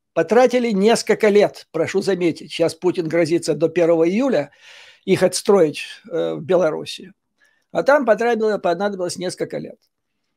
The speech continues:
И в прошлом году президент Литвы официально заявил: "Мы исходим из того, что тактическое ядерное оружие, имеется в виду не только носители, но и боеголовки, есть в Калининграде, Калининграде".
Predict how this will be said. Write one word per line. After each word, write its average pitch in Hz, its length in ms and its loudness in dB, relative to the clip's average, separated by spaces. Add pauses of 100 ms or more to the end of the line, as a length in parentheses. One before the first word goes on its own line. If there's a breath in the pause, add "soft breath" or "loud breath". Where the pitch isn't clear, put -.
(260)
И 185 100 2
в 175 60 -8
прошлом 247 480 4
году 202 560 2 (160)
президент 175 720 0 (220 loud breath)
Литвы 180 720 0 (540)
официально 240 540 2
заявил: 170 500 4
"Мы 240 180 0
исходим 196 360 2
из 160 100 -10
того, 208 240 2
что 165 200 -2
тактическое 175 640 -4
ядерное 170 500 2
оружие, 175 400 0
имеется 165 400 -6
в 165 60 -6
виду 165 240 -2
не 156 160 -6
только 220 360 2
носители, 160 560 -4
но 170 160 0
и 170 80 2
боеголовки, 185 720 4
есть 214 400 0
в - 60 -18
Калининграде, 180 800 0
Калининграде". 165 600 -4